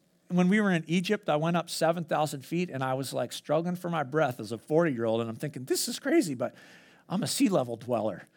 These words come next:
These guys live below sea level, okay, in Galilee, and they're going up ten thousand feet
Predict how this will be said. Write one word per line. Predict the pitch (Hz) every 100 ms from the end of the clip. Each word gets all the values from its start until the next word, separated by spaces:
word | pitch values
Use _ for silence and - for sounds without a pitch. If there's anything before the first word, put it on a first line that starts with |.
| _ _ -
These | 247 -
guys | 240 226
live | 180 220 190
below | 262 277 311 339 302
sea | - 214
level, | 180 160 131 123 110
okay, | 147 175 180 202
in | 175
Galilee, | 175 202 208 196 185 214 196
and | 185
they're | 208
going | 220 226
up | 214 180
ten | - 220 226
thousand | 220 208 214 202
feet | - 214 226